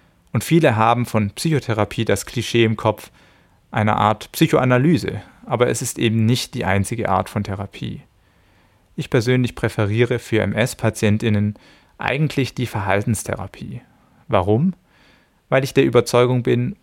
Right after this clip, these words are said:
dass die frühkindliche Prägung und eventuelle Traumata und Kränkungen vielleicht ein interessanter und wichtiger Risikofaktor sind, aber bei vielen M-S-Patienten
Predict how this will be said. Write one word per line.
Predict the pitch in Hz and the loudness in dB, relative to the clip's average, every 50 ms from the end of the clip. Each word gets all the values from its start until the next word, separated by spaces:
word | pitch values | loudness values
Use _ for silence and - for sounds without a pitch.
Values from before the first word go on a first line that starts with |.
| _ _ _ _ - | _ _ _ _ -4
dass | 131 120 - | -4 -2 -2
die | - 131 117 | -4 -6 -6
frühkindliche | - - - 147 147 - 147 135 120 - 117 - 117 | -4 -4 -2 -2 -2 0 -2 -2 -2 -4 -4 -6 -6
Prägung | - - - 110 107 110 107 - 110 107 107 - | -4 0 2 4 4 4 2 0 -2 -2 -2 -4
und | - - 110 104 104 | -4 -4 -4 -4 -4
eventuelle | - - 107 107 104 - 104 104 110 107 - | -4 -2 -2 -2 0 0 0 0 0 -2 -4
Traumata | - - - 113 123 147 147 131 123 - - 117 110 107 110 - _ _ _ _ _ _ _ | -6 -2 0 2 2 4 4 2 2 2 2 2 2 2 0 -4 _ _ _ _ _ _ _
und | - 107 92 | -10 -10 -8
Kränkungen | - - - 117 139 - - 127 120 113 113 | -4 -2 0 0 0 0 0 0 0 0 0
vielleicht | - - 120 110 110 107 - - | -2 -2 -2 -2 -2 -2 -4 -4
ein | - 123 110 113 | -4 -4 -2 -2
interessanter | 160 120 113 117 113 104 - - 110 113 135 151 - 147 143 | -2 -4 -4 -4 -4 -6 -2 0 0 0 0 0 0 0 0
und | 120 117 101 104 | 0 -2 -2 -2
wichtiger | 120 127 - - 139 120 117 104 101 | -2 -4 -2 -4 -2 -2 0 0 0
Risikofaktor | 110 120 131 143 131 - - - 139 131 - - 139 131 | 0 0 -2 -2 -6 -6 -4 -2 -2 -2 -2 -2 -2 -2
sind, | 123 135 135 139 147 - - _ _ _ _ _ _ _ _ _ | -2 -2 -4 -4 -6 -8 -12 _ _ _ _ _ _ _ _ _
aber | - 139 123 123 113 | -2 0 2 2 4
bei | 117 117 117 | 2 0 0
vielen | - - - 151 151 147 | -2 -4 -2 0 0 0
M-S-Patienten | 120 104 107 113 107 104 - - - 113 101 - - 110 104 110 123 131 110 107 | 0 0 0 0 -2 -2 -4 -4 -4 -4 -4 -2 -2 -2 -2 -2 -2 -4 -6 -6